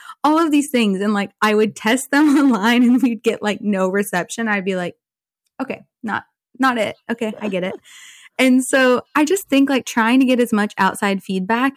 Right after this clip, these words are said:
and also, like, something I've been amazed with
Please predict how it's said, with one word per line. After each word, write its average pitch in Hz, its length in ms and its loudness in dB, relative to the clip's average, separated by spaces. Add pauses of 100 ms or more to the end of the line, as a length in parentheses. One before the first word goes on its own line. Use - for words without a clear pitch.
and 403 320 0
also, 381 380 -4
like, 311 180 -4 (220)
something 262 340 0
I've 190 220 0
been 233 140 2
amazed 175 600 -2
with 269 240 -2